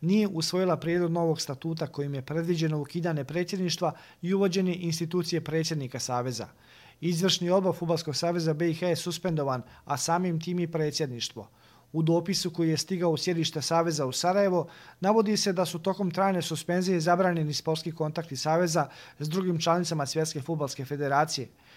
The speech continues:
Na zvaničnom sajtu Europske fudbalske federacije navedeno je da se sankcije odnose i na nastupe reprezentacije i klubova u međunarodnim takmičenjima.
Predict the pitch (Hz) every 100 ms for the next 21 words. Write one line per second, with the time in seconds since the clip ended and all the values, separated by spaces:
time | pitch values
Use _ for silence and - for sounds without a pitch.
0 | - - 147 147 131 147 165 160 165 -
1 | 175 175 170 180 185 170 131 139 170 160
2 | 143 135 135 131 143 156 170 196 175 156
3 | 151 175 180 165 160 139 170 175 170 160
4 | 170 190 - 175 165 - - 202 214 185
5 | 190 190 185 185 156 147 135 127 170 190
6 | - 180 165 175 165 196 180 175 165 175
7 | 175 160 160 143 143 139 131 123 - 123
8 | 123 113 113 107